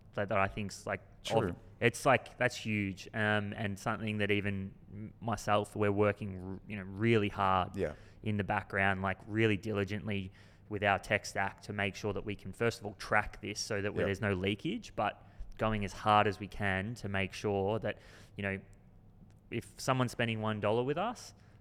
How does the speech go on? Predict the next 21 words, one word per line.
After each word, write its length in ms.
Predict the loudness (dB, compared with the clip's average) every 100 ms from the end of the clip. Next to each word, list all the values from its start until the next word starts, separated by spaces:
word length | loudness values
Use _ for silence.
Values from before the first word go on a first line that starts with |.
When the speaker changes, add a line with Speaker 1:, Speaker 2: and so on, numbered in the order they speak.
| -20 -12
Speaker 1:
you 80 | -6
know, 60 | 0
after 300 | 0 0 -2
the 80 | -4
product, 400 | 0 2 2 2
that's 320 | -4 -4 -12
sixty-six 720 | -16 -8 -6 -4 -6 -4 -6 -2
cents. 320 | -2 -2 -2
And 100 | 0
then, 220 | 0 0 -4
you 80 | -2
know, 140 | 0
once 240 | 0 -2 -2
that's 180 | -4
gone 200 | -2 -4
through 180 | -2 -4
the 60 | -2
business, 400 | -2 -2 -4 -4
it's 140 | -10
thirty 260 | -6 -6 -6
cents. 460 | -10 -12 -14 -18